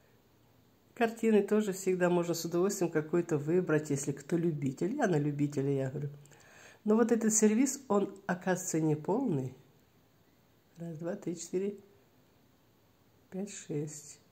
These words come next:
Нет, полный, наверное, а я поняла, не полный, что чего-то не хватало. Но его пока еще не купили, он меня, наверное, ждет.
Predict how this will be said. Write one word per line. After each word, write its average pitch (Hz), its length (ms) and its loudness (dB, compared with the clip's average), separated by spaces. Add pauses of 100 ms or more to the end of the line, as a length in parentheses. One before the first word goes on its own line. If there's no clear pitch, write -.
(320)
Нет, 202 240 -2
полный, 233 340 0
наверное, 147 280 2
а 143 40 4
я 147 120 6
поняла, 156 340 2
не 151 140 4
полный, 180 320 0
что - 180 -6
чего-то 170 340 -2
не 139 120 0
хватало. 160 420 -4
Но 202 100 2
его 214 380 2 (260)
пока 185 220 2
еще 180 220 2
не 185 100 4
купили, 170 380 2
он 190 200 0
меня, 190 280 4
наверное, 139 320 2
ждет. 135 340 -2